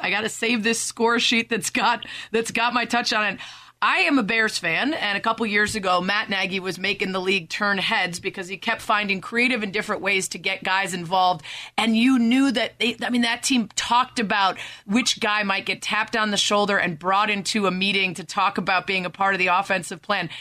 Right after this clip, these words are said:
Is there any chance that's happening? 'Cause I believe that was when Vic Fangio was with the Bears working with Nagy.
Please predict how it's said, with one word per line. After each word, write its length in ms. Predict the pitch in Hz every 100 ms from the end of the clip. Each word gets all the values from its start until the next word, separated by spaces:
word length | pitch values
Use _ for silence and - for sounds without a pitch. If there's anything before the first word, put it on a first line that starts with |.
| - -
Is 120 | 190
there 100 | 262
any 160 | 349 381
chance 300 | - 311 -
that's 180 | 247 247
happening? 320 | 254 - 143
'Cause 140 | 180
I 100 | 180
believe 400 | 185 226 330 392
that 160 | 440 440
was 120 | 427
when 200 | 381 370
Vic 200 | 320 381 -
Fangio 640 | 359 403 269 226 196 196
was 200 | 226 226
with 300 | 196 285 -
the 100 | 392
Bears 520 | 311 415 370 254 254
working 380 | 220 240 285 330
with 180 | 339 269
Nagy. 520 | 359 403 294 269 262